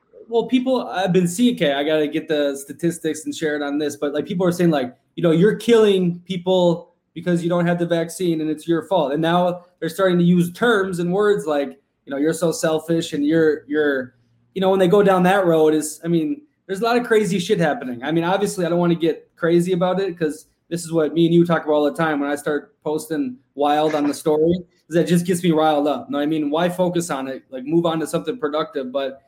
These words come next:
group think. And I see it so much with so many different things. Trends. Italy's all about fashion trends, right?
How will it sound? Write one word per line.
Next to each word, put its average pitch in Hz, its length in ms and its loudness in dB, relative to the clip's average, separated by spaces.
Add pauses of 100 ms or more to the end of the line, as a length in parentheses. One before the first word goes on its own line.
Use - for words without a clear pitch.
(340)
group 175 340 0
think. 214 400 0 (320)
And 180 100 0
I 180 80 4
see 196 200 0
it 214 100 0
so 214 320 -2
much 202 360 -2
with 165 120 -4
so 202 200 -6
many 208 160 -2
different 175 320 -2
things. 160 240 -4
Trends. 185 640 -2 (140)
Italy's 175 340 2
all 175 140 2
about 170 280 0
fashion 175 380 -2
trends, 135 260 -4
right? 160 340 -4